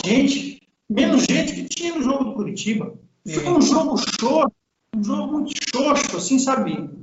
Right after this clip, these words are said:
Speaker 1: Nós ganhamos, acho que foi um a zero, mas foi um jogo xoxo. Não tinha aquele, aquele espírito do jogo do Curitiba, de final. Não tinha aquilo.
Speaker 2: Ah, não, né?
Speaker 1: Foi
Speaker 2: Contra o Curitiba era dezessete mil pessoas, parecia, era a Operação La Bombonera, né?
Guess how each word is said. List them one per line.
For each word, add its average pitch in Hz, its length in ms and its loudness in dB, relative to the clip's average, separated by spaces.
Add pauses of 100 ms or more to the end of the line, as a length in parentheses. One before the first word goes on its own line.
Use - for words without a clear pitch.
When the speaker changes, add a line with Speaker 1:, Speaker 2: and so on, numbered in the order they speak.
Speaker 1:
Nós 202 160 -2
ganhamos, 208 300 2
acho - 40 -6
que - 60 -10
foi 185 100 -6
um 185 60 -6
a 175 60 -4
zero, 202 320 0
mas 202 180 0
foi 285 100 -6
um 269 40 -10
jogo 269 200 -4
xoxo. - 680 -2 (280)
Não 330 280 -8
tinha 381 420 2
aquele, 311 360 -2
aquele 277 460 -4
espírito - 840 0
do 233 100 2
jogo 269 240 2
do - 60 0
Curitiba, 196 460 0
de - 120 -4
final. 196 880 4
Não 262 260 4
tinha 277 360 0
aquilo. 170 420 -6
Speaker 2:
Ah, 160 120 -4
não, 190 300 0
né? 180 240 0 (160)
Speaker 1:
Foi 311 140 -6
Speaker 2:
Contra 311 160 0
o - 20 0
Curitiba 233 460 -6
era 330 140 0
dezessete 247 520 2
mil 226 140 2
pessoas, 202 480 -2
parecia, 214 400 -2
era 214 220 4
a - 20 2
Operação 240 460 2
La 269 80 4
Bombonera, 226 720 2
né? 196 260 -6